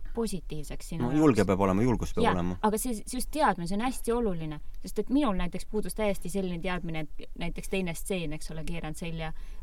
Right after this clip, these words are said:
Speaker 1: või ütlengi talle, et näed, sa oled hea, nagu see hunt oli, et, et keerasin selja ja nüüd sa oled minu sõber, eks ju. Mul puudus selline teadmine. Aga nii kui ma kuulsin kelleltki seda, et see tõesti on võimalik,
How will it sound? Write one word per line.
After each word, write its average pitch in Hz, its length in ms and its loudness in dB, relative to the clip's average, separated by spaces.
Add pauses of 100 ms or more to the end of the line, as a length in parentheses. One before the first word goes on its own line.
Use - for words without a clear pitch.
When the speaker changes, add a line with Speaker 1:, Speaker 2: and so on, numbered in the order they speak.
Speaker 1:
või 196 160 4
ütlengi 165 420 0
talle, 165 320 0
et - 80 -2
näed, 180 160 0
sa 170 140 -4
oled 156 180 -2
hea, 190 220 2
nagu 160 260 -4
see 175 100 -4
hunt 175 460 -2
oli, 156 240 -4
et, - 320 -6 (600)
et 185 120 -4
keerasin 196 400 2
selja 240 300 2
ja - 20 0
nüüd 180 160 -2
sa 185 80 -4
oled 165 240 -4
minu 170 160 0
sõber, 185 400 0
eks - 220 -6
ju. 156 100 -6 (220)
Mul 208 120 0
puudus 302 460 0
selline 220 340 6
teadmine. 185 520 0 (180)
Aga 226 80 2
nii 269 80 4
kui 240 160 4
ma 214 80 2
kuulsin 247 420 0
kelleltki 180 680 0 (140)
seda, 196 440 0
et 190 160 0
see 202 80 -2
tõesti 196 400 0
on 185 80 -4
võimalik, 196 480 6